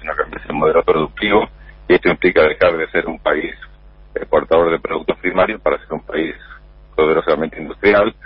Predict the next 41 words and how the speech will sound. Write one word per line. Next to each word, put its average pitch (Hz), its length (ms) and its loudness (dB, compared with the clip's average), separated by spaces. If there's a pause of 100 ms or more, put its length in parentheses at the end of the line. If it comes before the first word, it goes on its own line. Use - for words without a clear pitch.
(280)
un - 160 -8
país - 260 2
que 87 80 0
le 80 80 2
pueda 90 220 0
agregar 85 320 0
valor, 101 400 0 (500)
justamente 82 520 -8
no 85 120 -2
solo 107 280 2
por 71 320 -10
la 71 100 -2
calidad 76 320 -6
del 76 120 -8
trabajo, 87 440 -2
sino - 260 -12
también 110 640 -2 (640)
por 82 140 0
la 80 100 2
capacidad 90 460 -2
de 85 100 -2
innovación 82 720 0 (500)
y 76 180 -4
de 73 280 0
investigación 76 520 0
científico-tecnológica. 80 1040 0
Así - 160 -8
que - 240 -4 (260)
eso 95 220 2
es 95 80 2
lo 87 60 -4
que 87 100 -2
me 82 100 -2
ha 82 40 -2
dicho - 220 -6
el 73 100 -10
presidente, 117 800 -2
con - 200 -10
esa 78 180 -6
idea 80 420 -2 (440)
estoy 76 680 0